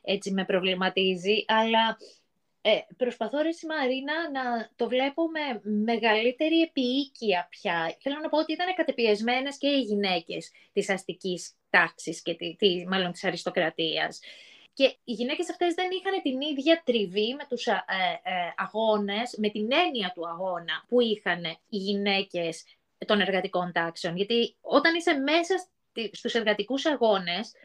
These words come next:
μαθαίνεις τι σημαίνει χειραφέτηση, μαθαίνεις τι σημαίνει δικαίωμα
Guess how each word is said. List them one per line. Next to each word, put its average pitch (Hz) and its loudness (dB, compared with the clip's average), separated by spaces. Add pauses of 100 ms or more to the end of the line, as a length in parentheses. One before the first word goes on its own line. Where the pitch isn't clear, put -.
(120)
μαθαίνεις 339 0 (180)
τι 339 4
σημαίνει 311 -2
χειραφέτηση, 208 0
μαθαίνεις 294 -4
τι 320 -2
σημαίνει 285 -6
δικαίωμα 240 4